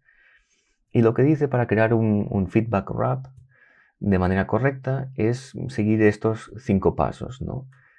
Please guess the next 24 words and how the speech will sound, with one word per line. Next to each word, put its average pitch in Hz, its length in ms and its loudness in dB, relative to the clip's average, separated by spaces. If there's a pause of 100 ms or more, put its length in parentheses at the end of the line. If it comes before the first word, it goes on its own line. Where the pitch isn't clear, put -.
(100)
Que 95 120 2
es, 80 120 -2
primero, 117 560 0
vamos 104 280 0
a 104 60 4
describir 95 440 2
el 98 100 4
contexto 82 580 -2
de 80 80 -2
manera 90 560 2
objetiva. - 720 -4 (380)
Esta 90 260 -4
es 98 80 0
la 90 120 2
situación 90 440 -2
en 90 100 0
la 85 120 -2
que 85 80 -6
estamos, 127 560 -2
esta 95 200 -4
es 90 60 -4
la 87 140 -2
situación, 98 640 -2 (500)
mm, 82 560 -2